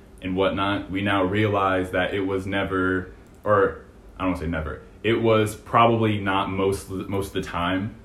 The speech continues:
uh, the fact that they didn't have information or whatever the case is, um, because people now still say those same things or say those same, uh,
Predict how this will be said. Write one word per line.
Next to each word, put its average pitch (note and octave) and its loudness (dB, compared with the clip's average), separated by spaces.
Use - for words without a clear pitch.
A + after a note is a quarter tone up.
uh, E2+ -2
the F2 -4
fact F2+ 0
that F2+ 0
they E2 -4
didn't F2+ -4
have G#2 -2
information A2 -2
or G2+ -4
whatever G#2 -2
the F#2 -6
case G2 -4
is, A2+ -4
um, F2 -2
because F2 -4
people F#2+ -2
now F#2+ 2
still F#2 -2
say F#2+ -2
those F2 -4
same E2+ -6
things F2 -2
or E2 -8
say F2 -6
those E2 -8
same, D#2+ -6
uh, D#2+ -4